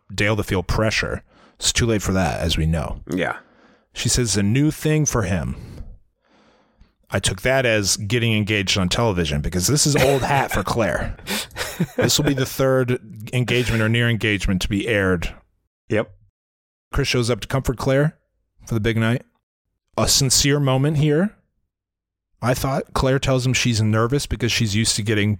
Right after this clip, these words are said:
Speaker 1: bad outcomes when it comes to this point, which is
Speaker 2: Hey,
Speaker 1: true.
Speaker 2: that's fair.
Speaker 1: Referring to Juan Pablo and the engagement with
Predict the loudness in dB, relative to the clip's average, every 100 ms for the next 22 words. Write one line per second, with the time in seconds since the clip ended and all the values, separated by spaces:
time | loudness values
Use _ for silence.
0 | -4 -6 -8 -2 -2 -2 -4 -4 -2 -2
1 | 0 0 0 0 0 -2 -4 -8 -6 -2
2 | 2 4 2 0 -8 -20 _ -12 -6 -4
3 | 0 2 2 -2 -6 -18 -6 -2 0 0
4 | 2 2 0 -2 -4 0 0 0 -4 _
5 | _ _ _ _ 0 2 2 2 0 0
6 | 0 0 2 0 0 0 -2 -6